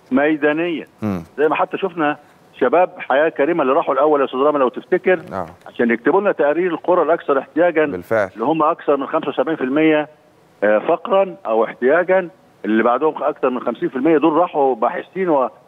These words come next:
Speaker 1: وشباب زي الفل عشان
Speaker 2: وده برضو حاجة تضاف برضو إيجابية جدا، فكرة إن تم عمل قاعدة بيانات لمعرفة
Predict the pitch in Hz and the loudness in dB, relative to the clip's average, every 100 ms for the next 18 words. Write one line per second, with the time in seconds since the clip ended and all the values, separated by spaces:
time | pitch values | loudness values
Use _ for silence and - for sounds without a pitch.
0 | _ - 107 - 135 170 143 165 143 175 | _ -2 -2 0 0 0 0 0 0 0
1 | 190 123 113 123 156 151 165 151 143 156 | 0 0 2 2 2 2 0 0 -2 -2
2 | 156 151 143 127 143 135 131 143 139 123 | -2 -2 -2 0 0 0 -2 -2 -2 -2
3 | 123 123 139 131 139 135 123 160 151 156 | 0 2 2 2 0 0 0 -2 0 0
4 | 135 131 127 120 156 156 143 113 139 143 | 0 0 0 0 0 0 -2 -2 -2 -2
5 | 127 143 147 139 113 123 123 127 151 165 | -2 -2 -2 -2 -2 -2 0 0 0 0
6 | - 120 123 113 131 151 | -4 -2 0 0 0 -2